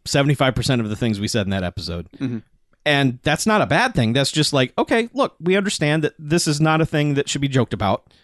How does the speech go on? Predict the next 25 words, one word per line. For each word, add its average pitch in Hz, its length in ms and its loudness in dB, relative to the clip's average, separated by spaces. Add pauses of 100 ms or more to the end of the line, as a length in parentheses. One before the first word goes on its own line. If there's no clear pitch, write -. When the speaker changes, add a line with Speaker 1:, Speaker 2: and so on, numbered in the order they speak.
(460)
Speaker 1:
and 123 480 2 (580)
Speaker 2:
Yeah. 101 80 -10
Well, 233 160 4
Speaker 1:
we're, 226 80 2
Speaker 2:
and 214 140 4
Speaker 1:
we're 165 60 4
Speaker 2:
it's 165 40 2
Speaker 1:
just 165 140 2
not 185 80 2
gonna 233 140 4
joke 370 200 2
about 104 240 2
it 85 140 -6
Speaker 2:
it's 170 160 4
a, - 20 -
Speaker 1:
because 139 280 2 (200)
Speaker 2:
it's 180 160 -4
a 190 60 0
matter 190 320 2
of 147 100 0
not 160 200 2
wanting 147 320 2
to 135 220 -2
exclude 135 540 -2
people 120 500 -4